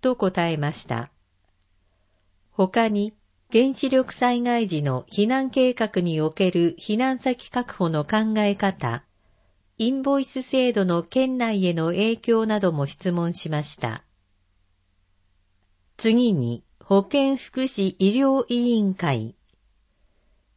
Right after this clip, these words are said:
台風第十三号の災害ボランティアの参加を増やす必要があると思うが、周知の状況は、との質問に対し、県は、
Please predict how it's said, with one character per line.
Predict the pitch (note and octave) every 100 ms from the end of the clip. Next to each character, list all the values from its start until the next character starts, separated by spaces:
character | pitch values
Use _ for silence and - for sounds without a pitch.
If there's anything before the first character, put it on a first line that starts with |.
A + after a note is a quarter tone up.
| _ -
台 | C4+ D4
風 | D4 C#4 A3
第 | B3 C4
十 | G#3+ B3 C4
三 | C#4 C4 B3
号 | G#3 F#3
の | D#3+ D#3+
災 | A#3+ B3+ C4
害 | C4 B3+
ボ | A#3+
ラ | B3 B3
ン | A#3+
テ | G3
ィ | E3+
ア |
の | D#3 D#3+
参 | A3+ A3+ A3+
加 | A3 G#3+
を | G3+ -
増 | A3+
や | C4
す | C4 G3+
必 | - - A#3
要 | A#3
が | A3+ A3
あ | G#3+
る | F#3+
と | F3+ E3+
思 | F3+ F#3
う | D#3
が、 | A#2+ B2 - _ _ -
周 | - C#4 C#4
知 | - F#3+
の | E3+
状 | E3 G#3+
況 | G#3 - G3 F#3+
は、 | F3+ F3 - _ _ _ -
と | C4
の | A#3
質 | G3+ - A3+
問 | G#3+ G3+
に | G3
対 | G3 F#3+ E3
し、 | - A2+ B2 _ _ _ _ _
県 | - C4 A3+
は、 | D3 A#2